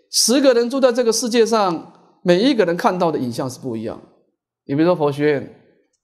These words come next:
这将近我们三十个人，我们看的色，的色尘，每一个人各式各样，不一样。不报道的人看到的色尘是美妙的，你业障重，你看到什么东西都不顺眼，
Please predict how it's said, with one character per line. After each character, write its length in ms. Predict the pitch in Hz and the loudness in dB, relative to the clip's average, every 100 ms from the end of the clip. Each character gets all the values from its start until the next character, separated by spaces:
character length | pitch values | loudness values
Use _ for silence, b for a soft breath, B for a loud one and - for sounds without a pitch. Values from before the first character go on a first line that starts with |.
| _ _ _ _ _ _ _ _ _ | _ _ _ _ _ _ _ _ _
这 140 | - 139 | -10 -4
将 160 | 156 | -4
近 180 | 147 147 | -2 -2
我 80 | 127 | -4
们 140 | 120 | -4
三 200 | 135 147 | -6 -6
十 140 | 139 131 | -4 -6
个 140 | 123 | -4
人， 320 | 95 71 - - _ _ _ _ _ _ _ _ _ _ _ _ _ _ _ _ _ - | -6 -8 -16 -20 _ _ _ _ _ _ _ _ _ _ _ _ _ _ _ _ _ -4
我 100 | 165 | -2
们 180 | 190 226 | 0 0
看 380 | 285 262 226 | 0 0 2
的 260 | 214 190 185 | 2 2 2
色， 520 | 160 262 214 175 - | 0 2 2 0 -4
的 80 | - | -2
色 220 | 185 262 | 2 2
尘， 160 | 180 139 | 2 -2
每 240 | 151 147 | -2 -2
一 40 | 226 | -2
个 100 | 170 | -2
人 120 | 143 | -2
各 120 | 185 | -4
式 120 | 165 | -4
各 120 | 135 139 | -2 -4
样， 140 | 117 | -4
不 180 | 175 127 | -6 -4
一 60 | |
样。 140 | 127 90 - _ _ _ _ _ | -4 -8 -16 _ _ _ _ _
不 100 | - | -4
报 160 | 180 262 | 2 4
道 100 | 254 | 4
的 140 | 202 | 2
人 180 | 170 180 | 0 -2
看 200 | 170 180 | -6 -6
到 100 | 170 | -4
的 80 | 156 | -4
色 240 | 143 175 | -2 -2
尘 160 | 135 113 | -2 -4
是 120 | 117 | -8
美 180 | 135 127 | -6 -2
妙 200 | 208 170 | 0 0
的， 120 | - - - _ _ _ _ _ _ _ _ _ _ _ _ _ _ _ - | -2 -16 -20 _ _ _ _ _ _ _ _ _ _ _ _ _ _ _ -4
你 200 | 185 214 | -2 2
业 140 | 294 | 2
障 240 | 262 269 240 | 2 0 2
重， 300 | 285 208 - | 0 0 -8
你 80 | 196 | -4
看 200 | 269 262 | 0 2
到 140 | 247 | 2
什 120 | 196 | 0
么 100 | 180 | -2
东 140 | 202 208 | -2 0
西 40 | |
都 80 | 208 | 0
不 140 | 190 | 0
顺 180 | 180 196 | 0 0
眼， 160 | 120 | 0